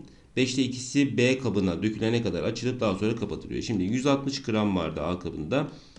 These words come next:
Beşte ikisini bulalım. Beşe bölersek otuz iki, iki ile çarparsak altmış dört gram buraya dökülüyor ki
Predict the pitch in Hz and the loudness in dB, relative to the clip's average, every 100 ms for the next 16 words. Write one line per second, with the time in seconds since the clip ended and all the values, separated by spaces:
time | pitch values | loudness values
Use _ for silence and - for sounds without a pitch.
0 | - 113 127 - 113 - 110 107 - 87 | -6 0 0 2 0 0 -4 -6 -2 -2
1 | 82 104 110 113 120 107 107 117 98 87 | 0 2 2 4 2 2 2 2 2 0
2 | - - - 95 107 110 110 110 127 92 | -4 -10 -6 -6 -4 -4 -2 0 0 0
3 | 90 69 65 69 139 135 95 107 - 127 | 0 -4 -6 -4 -4 -2 -4 -4 0 0
4 | 127 127 87 110 113 92 95 110 95 95 | 0 -2 -2 2 2 2 2 0 -2 -2
5 | 85 110 117 - 107 135 | 2 2 0 0 0 0